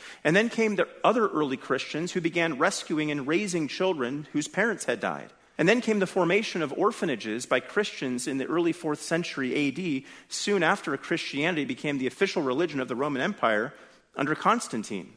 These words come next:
And then came men like George Mueller in the eighteen hundreds who established Christian orphanages in the United Kingdom.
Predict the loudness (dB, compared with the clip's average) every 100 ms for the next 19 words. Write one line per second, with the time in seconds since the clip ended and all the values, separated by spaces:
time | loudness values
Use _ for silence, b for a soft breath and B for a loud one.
0 | _ 4 4 4 4 4 2 2 0 -2
1 | -2 -2 -2 0 0 -2 -6 -20 B B
2 | -2 2 4 2 0 -2 0 -2 -2 -2
3 | -2 -2 -2 0 2 2 0 -2 -8 -4
4 | -2 -2 -2 -2 2 0 0 -4 -4 -4
5 | -4 -6 -4 -2 0 -2 -4 -4 -2 -2
6 | -6